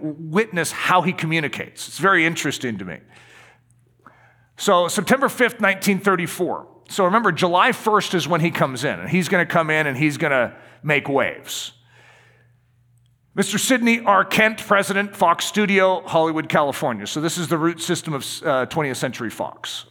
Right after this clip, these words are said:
okay? "Dear Mister Kent,"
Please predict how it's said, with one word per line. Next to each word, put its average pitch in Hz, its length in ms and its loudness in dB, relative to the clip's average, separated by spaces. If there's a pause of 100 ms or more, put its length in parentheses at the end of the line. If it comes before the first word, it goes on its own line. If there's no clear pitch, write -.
okay? 107 240 -8 (1080)
"Dear 226 560 4
Mister 190 320 0
Kent," - 540 -4